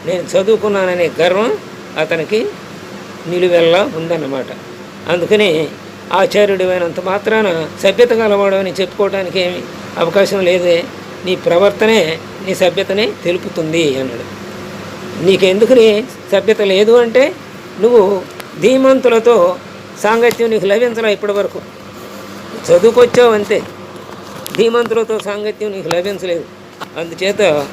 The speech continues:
నీవు అసభ్యుడవే" అని అన-, అన్నాడు వృద్ధ పండితుడు. యువకుని తండ్రి అతనికన్నా మిన్నగా సిగ్గుపడ్డాడు.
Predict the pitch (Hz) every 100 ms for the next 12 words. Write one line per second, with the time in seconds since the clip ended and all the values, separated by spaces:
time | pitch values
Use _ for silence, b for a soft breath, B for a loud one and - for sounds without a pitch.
0 | - - - 165 190 208 - - - -
1 | - - - 175 147 156 156 156 170 156
2 | 127 - - - - - - 160 185 160
3 | 151 - - - - 156 170 180 170 -
4 | - - 160 175 180 170 190 - 147 165
5 | 170 175 165 135 131 - - - - -
6 | - 165 214 240 247 254 214 208 220 226
7 | 190 175 160 - - - - - 175 233
8 | 233 226 233 247 247 220 214 208 202 185
9 | 185 180 170 170